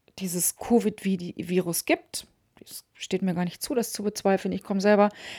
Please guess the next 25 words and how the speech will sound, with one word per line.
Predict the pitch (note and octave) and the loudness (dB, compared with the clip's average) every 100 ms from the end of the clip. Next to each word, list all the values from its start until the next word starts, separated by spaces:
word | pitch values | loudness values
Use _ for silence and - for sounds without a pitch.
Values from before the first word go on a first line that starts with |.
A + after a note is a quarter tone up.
| - | -6
aus | - G3+ | 0 4
der | |
Medizin, | G3+ G3+ F3+ - G3 | 4 4 0 0 0
selber | F#3 G3 G3 E3+ | 4 4 2 0
aus | F#3+ | -2
der | F3+ | -4
Pflege. | F3+ - A#3+ G#3+ G3+ - | 0 6 6 8 6 4
Ich | F#3 - - - | -2 -6 -16 -4
arbeite | - G3+ G3+ F#3+ | 2 4 4 2
mit | F#3+ F3+ | -4 -4
Pflegekräften | - G#3 G3 - G3 - F#3+ | 2 4 4 2 -4 -2 -4
zusammen. | - F3 G#3+ A3 G#3 | -4 4 4 6 2
Ich | - - | -2 -4
bin | - F#3 F#3 - - - - | -2 -2 -4 -12 -18 -18 -10
Coach | - - | -6 -2
und | F#3 | -2
Trainerin | - G3 F#3+ E3+ F3+ | 0 2 2 2 -2
in | - E3+ | -2 -6
Kliniken | - F#3 F3+ F3 E3+ E3 E3 | -4 0 0 0 -2 -4 -4
und | - E3+ D#3+ - - | -4 -4 -4 -10 -8
kenne | F3 E3+ | -4 -2
jetzt | D#3+ D#3+ - | -2 -4 -8
mittlerweile | D#3+ E3+ D#3 D#3+ E3 | -6 -6 -6 -6 -6
auch | - | -6
einige, | - D#3+ D#3 D#3+ | -6 -4 -4 -6